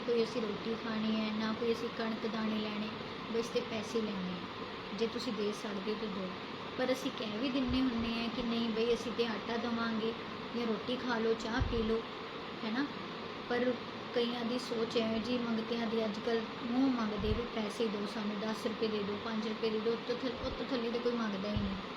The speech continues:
ਪਹਿਲੀ ਗੱਲ। ਤੇ ਪਰ ਇਹ ਸੋਚ ਹੈ ਕਿ ਜ਼ਰੂਰੀ ਨਹੀਂ ਕਿ ਉਹ ਮੰਗਤਾ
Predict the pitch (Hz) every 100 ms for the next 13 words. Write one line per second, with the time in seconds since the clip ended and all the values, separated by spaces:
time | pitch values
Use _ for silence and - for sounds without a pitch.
0 | - 226 220 214 208 196 - - - 214
1 | 226 - - 254 254 254 277 - - -
2 | 262 277 277 247 240 254 233 233 233 247
3 | 247 240 - - - - 233 233 240 233
4 | 226 269 262 254 262 - 254 247 254 247
5 | 220 214 233 233 240